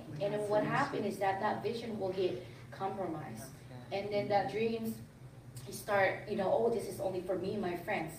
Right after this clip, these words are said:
Speaker 1: Mm-hmm.
Speaker 2: or for a set of people. So now you're not a-, able to unpack that because you don't have,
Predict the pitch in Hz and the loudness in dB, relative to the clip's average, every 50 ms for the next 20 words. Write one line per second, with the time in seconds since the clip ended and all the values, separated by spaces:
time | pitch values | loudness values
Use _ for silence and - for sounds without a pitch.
0 | - - 143 143 139 139 - - 196 196 190 196 - 196 185 185 180 - 220 208 | -8 -6 -6 -4 -4 -4 2 6 8 8 8 8 6 6 4 4 2 -2 -2 0
1 | - 185 180 - - - 208 208 214 - 160 - - - - - - - - - | 2 0 0 -2 -6 -10 -10 -10 -8 -6 -4 -4 -4 -4 -6 -8 -12 -16 -16 -16
2 | - - - - - - - 226 208 208 220 220 262 262 - 214 214 214 214 214 | -16 -16 -16 -16 -12 -2 0 0 0 2 2 2 4 4 4 2 0 0 -2 -4
3 | 214 214 - - - - 226 226 233 240 - - 208 - - - 233 233 247 262 | -6 -8 -10 -14 -10 -6 -2 0 0 0 0 2 0 0 0 0 0 0 0 0
4 | 226 214 202 - - - 190 190 185 185 - - - - - - - - - 165 | -2 -2 -2 -2 -2 -2 -2 -2 -2 -4 -8 -6 -4 -4 -4 -4 -6 -4 -2 -2
5 | 170 175 170 - 180 175 - - 190 - - 180 180 180 180 190 190 202 202 - | -2 -2 -2 -2 -2 -2 0 0 -2 -2 -2 -2 -4 2 4 4 4 4 2 0
6 | - - - 185 175 160 | -4 -4 -2 -2 -2 -2